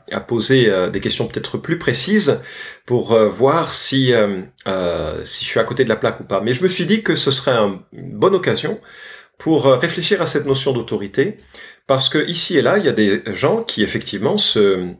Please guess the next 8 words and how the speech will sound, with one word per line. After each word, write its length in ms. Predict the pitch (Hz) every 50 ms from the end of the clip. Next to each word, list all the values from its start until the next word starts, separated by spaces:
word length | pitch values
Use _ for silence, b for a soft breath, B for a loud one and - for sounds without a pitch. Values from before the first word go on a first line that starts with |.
| -
se 180 | - - - 110
vantent 440 | 101 101 151 202 233 220 - - -
d'une 140 | 131 113 110
autorité 580 | 107 - - 101 92 98 95 - 120 127 131 110
apostolique 760 | 92 85 - - - - - - 113 113 151 175 175 175
ou 60 | - 110
d'une 200 | - 110 95 95
au-, 200 | 90 104 -